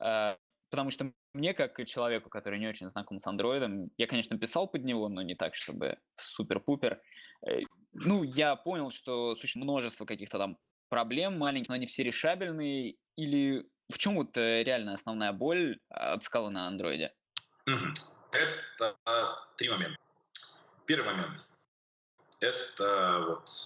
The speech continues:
Speaker 2: время компиляции. Это, на самом деле, сейчас, ну, это в Kotlin тоже проблема,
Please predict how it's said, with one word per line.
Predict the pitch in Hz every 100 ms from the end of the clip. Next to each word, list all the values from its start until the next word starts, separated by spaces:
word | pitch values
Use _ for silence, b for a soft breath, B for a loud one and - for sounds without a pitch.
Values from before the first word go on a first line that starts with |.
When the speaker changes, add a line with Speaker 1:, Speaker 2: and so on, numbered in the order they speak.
| -
Speaker 2:
время | 98 104 92
компиляции. | 90 95 131 170 - 139 - - -
Это, | 107 113 113
на | -
самом | 110
деле, | 101 98 92 -
сейчас, | - - - 104 - - - - _
ну, | 113 82 - - -
это | 104 104
в | -
Kotlin | 135 - 92
тоже | 113 107
проблема, | - 92 156 190